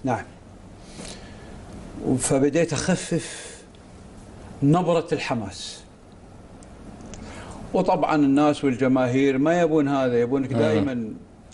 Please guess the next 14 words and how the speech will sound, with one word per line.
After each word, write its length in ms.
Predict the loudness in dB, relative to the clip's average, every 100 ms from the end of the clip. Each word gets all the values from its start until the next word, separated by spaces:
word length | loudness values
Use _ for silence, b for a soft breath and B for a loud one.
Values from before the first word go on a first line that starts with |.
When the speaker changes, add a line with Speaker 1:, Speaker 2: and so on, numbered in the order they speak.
| 0
Speaker 2:
لا، 260 | 2 2
لا. 220 | -2 -2 0
Speaker 1:
إيه، 160 | 2
دائمًا 280 | 4 2 0
تصعد 420 | -2 0 2 2
يعني، 260 | 2 2 0
ما 140 | -2 0
Speaker 2:
<laughs> 0 |
إيه. 180 | 0 4
Speaker 1:
لا 160 | 2
تقف 440 | 2 2 2 4 4
ولا 160 | 4
تنزل. 400 | 4 2 0 -4 -4
Speaker 2:
مم. 280 | 0 2 0